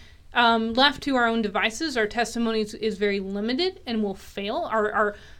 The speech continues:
not only our perception of reality, but our ability to understand and then to convey that reality is often very limited and short-sighted.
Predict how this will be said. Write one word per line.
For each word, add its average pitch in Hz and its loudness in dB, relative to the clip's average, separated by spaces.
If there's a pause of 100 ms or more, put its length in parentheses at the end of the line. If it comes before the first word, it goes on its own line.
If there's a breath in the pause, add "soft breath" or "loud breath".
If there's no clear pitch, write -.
(120)
not 285 4
only 285 4
our 240 4
perception 320 0
of 254 0
reality, 233 2
but 214 0
our 214 2
ability 220 2
to 208 -6
understand 220 0
and 208 0
then 196 -2
to 202 -8
convey 208 0
that 208 0
reality 190 -6
is 190 -4
often 190 -6
very 202 0
limited 214 -2 (280 soft breath)
and 214 -2
short-sighted. 247 -2